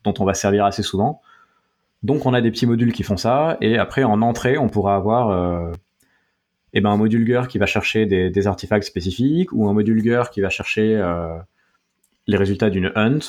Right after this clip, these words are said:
ou par exemple, euh, un module cloud qui va aller chercher, euh, une image, euh, dans le cloud. Et après, ça passera dans la même pipeline et ça nous exportera notre même image, euh,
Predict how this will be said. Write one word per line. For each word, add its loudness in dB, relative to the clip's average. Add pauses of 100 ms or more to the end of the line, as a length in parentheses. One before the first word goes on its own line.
ou 0
par 2
exemple, 0
euh, 0
un 2
module 2
cloud 0
qui -4
va 2
aller 2
chercher, 0
euh, 2 (100)
une 2
image, 2
euh, 2
dans 2
le 2
cloud. -4 (1000)
Et 2
après, 2
ça 0
passera 0
dans 2
la 2
même 4
pipeline 2
et 0
ça -4
nous -4
exportera -2
notre -2
même 2
image, 2
euh, 0